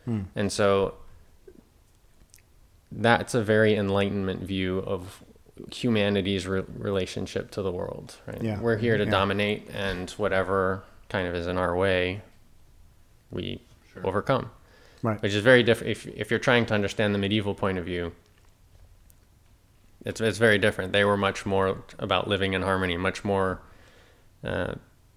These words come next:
Speaker 2: they would have been much more similar to American, uh, American Indians, for
Speaker 1: Mm.
Speaker 2: example, in the sense of trying to live in harmony.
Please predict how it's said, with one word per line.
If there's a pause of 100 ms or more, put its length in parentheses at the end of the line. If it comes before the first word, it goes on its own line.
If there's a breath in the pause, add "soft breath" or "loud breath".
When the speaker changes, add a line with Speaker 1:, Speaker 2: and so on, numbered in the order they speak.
(440)
Speaker 2:
they
would
have
been
much
more
similar
to
American,
uh,
American
Indians,
for
Speaker 1:
Mm.
Speaker 2:
example,
in
the
sense
of (140)
trying
to
live
in
harmony.